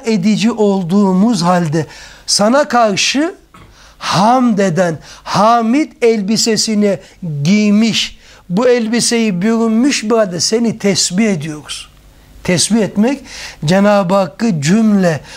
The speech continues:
kusurlardan, eksikliklerden tenzih etmek, uzak olduğunu, beri olduğunu beyan etmek. Yani Subhanallah demek. Subhaneke demek.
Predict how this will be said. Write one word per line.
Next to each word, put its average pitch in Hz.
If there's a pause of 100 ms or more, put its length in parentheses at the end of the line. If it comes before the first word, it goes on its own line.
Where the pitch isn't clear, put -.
(200)
kusurlardan, 175 (1160)
eksikliklerden 185 (640)
tenzih 170
etmek, 143 (400)
uzak 196
olduğunu, 165 (500)
beri 185
olduğunu 165
beyan 151
etmek. 139
Yani 165 (240)
Subhanallah 156
demek. - (1200)
Subhaneke 139
demek. -